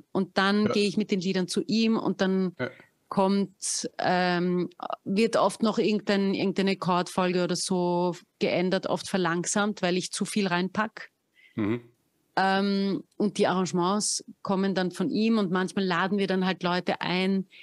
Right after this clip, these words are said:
Speaker 1: ähm, die uns was einspielen. Also wir hatten jetzt den, äh,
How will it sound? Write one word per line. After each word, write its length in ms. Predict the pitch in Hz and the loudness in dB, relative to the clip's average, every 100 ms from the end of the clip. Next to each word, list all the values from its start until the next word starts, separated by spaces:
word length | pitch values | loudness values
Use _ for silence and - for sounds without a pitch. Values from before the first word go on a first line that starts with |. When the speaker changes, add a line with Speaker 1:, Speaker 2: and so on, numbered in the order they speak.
| - - _ _ _ | -20 -20 _ _ _
Speaker 1:
ähm, 600 | 175 185 180 180 180 180 - - | -2 0 2 2 0 -2 -4 -2
die 340 | 196 196 190 | 0 2 0
uns 560 | - 202 196 185 - - | 0 0 0 0 -2 -2
was 120 | 190 | -2
einspielen. 720 | - 196 226 - 233 220 220 | 0 2 0 0 0 2 0
Also 300 | - 185 185 | 0 0 0
wir 120 | 202 | 2
hatten 280 | 190 - 196 | 0 0 0
jetzt 240 | 185 - | -2 -2
den, 400 | 185 180 175 170 - _ _ _ _ _ _ - | -2 0 0 -4 -8 _ _ _ _ _ _ -8
äh, 580 | - 180 175 170 170 | -2 0 0 0 -2